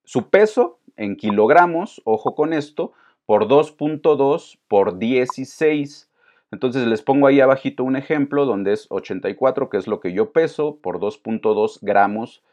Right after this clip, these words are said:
eh, digo, por dos punto dos por dieciséis, lo que me da un total de tres mil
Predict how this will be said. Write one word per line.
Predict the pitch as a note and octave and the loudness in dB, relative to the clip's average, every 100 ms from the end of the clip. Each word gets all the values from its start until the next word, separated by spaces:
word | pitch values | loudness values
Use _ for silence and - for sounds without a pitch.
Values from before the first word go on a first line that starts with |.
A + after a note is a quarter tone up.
| _ _ - | _ _ -10
eh, | F#2 F2 F2 G#2 | -6 -4 -4 0
digo, | G#2+ | 0
por | G#2 G2 | 0 0
dos | B2 | -2
punto | - C#3 D3+ | 0 -2 2
dos | B2+ C3 | 0 -2
por | - G2 | -2 -4
dieciséis, | F#2 F#2 A#2 C#3 E3 - - - | -2 -6 -4 -4 -4 -8 -20 -4
lo | A2 | -4
que | - | -2
me | A#2 A#2+ | 0 2
da | C3+ | 2
un | D#3 | 2
total | D3+ C3+ C3 C3 D3+ - | -2 0 2 2 0 -8
de | G2+ A#2 C3 - | -4 -2 -2 -4
tres | G2+ F#2 | -6 -6
mil | G2 G#2 A#2 | -8 -6 -6